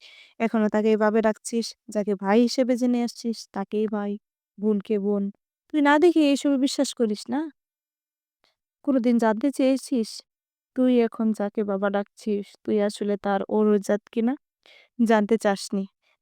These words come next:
বিশ্বাস করে গেছিস, এখনো করছিস, ভবিষ্যতেও করবি।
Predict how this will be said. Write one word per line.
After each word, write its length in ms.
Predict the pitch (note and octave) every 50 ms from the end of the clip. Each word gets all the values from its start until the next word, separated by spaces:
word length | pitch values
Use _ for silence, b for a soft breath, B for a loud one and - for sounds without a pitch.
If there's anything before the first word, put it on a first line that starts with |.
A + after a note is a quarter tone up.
| _ A#3+
বিশ্বাস 480 | C#4+ D#4 - - - D#4 A3+ A#3+ C4+ - - - _ _ _ _ _ _ _ _ _ _ _ _ _
করে 220 | - C#4 C4 C4 G#3
গেছিস, 380 | G#3 G3 - - B3+ B3 - - - - - - _ _ _ _ _ _ -
এখনো 380 | G#3+ A3+ - - A3+ G#3 G#3
করছিস, 420 | G3+ - G3 G3 - - - - A3 - _ _ _ B3+
ভবিষ্যতেও 600 | A3+ G#3+ G3 G3+ G#3 - - A3 - - G3 F#3+
করবি। 380 | F#3+ - F#3 F#3 F#3 - F#3 G3